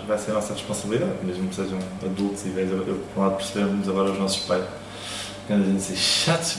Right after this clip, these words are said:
meu. <laughs> Eu já sou adulto, meu. Esquece. Para o resto da vida vai ser a tua preocupação." E, e isto foi o meu momento eureka, que foi, tive ali uns dias dormente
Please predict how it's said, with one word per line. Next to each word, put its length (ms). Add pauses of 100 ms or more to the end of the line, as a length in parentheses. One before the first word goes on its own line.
meu. 440 (440)
<laughs> 60
Eu 60
já 80
sou 200
adulto, 360
meu. 300
Esquece. 580 (540)
Para 100
o 100
resto 340
da 80
vida 380 (480)
vai 140
ser 200
a 40
tua 160
preocupação." 580 (200)
E, 60
e 360
isto 200
foi 180
o 40
meu 140
momento 340
eureka, 300
que 180 (120)
foi, 220 (440)
tive 200
ali 460
uns 240
dias 240
dormente 600